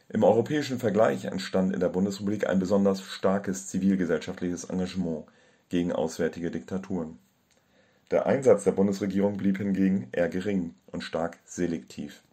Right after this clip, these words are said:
Vorreiter waren vielmehr die Regierungen Skandinaviens und der Bund-, Benelux-Staaten.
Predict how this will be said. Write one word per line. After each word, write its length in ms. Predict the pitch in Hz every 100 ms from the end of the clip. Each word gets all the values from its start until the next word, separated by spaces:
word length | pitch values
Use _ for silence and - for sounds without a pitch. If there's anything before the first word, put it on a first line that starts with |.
| _ _ _ _ _ - _ _
Vorreiter 640 | - 139 147 95 87 95 87
waren 220 | 87 92
vielmehr 340 | - 98 98
die 140 | 95 95
Regierungen 500 | 92 85 92 98 95
Skandinaviens 920 | - 90 95 104 117 101 82 82 -
und 320 | - 85 - - _
der 80 | 90
Bund-, 400 | 95 92 95 95
Benelux-Staaten. 920 | 92 92 98 120 - - 82 - 82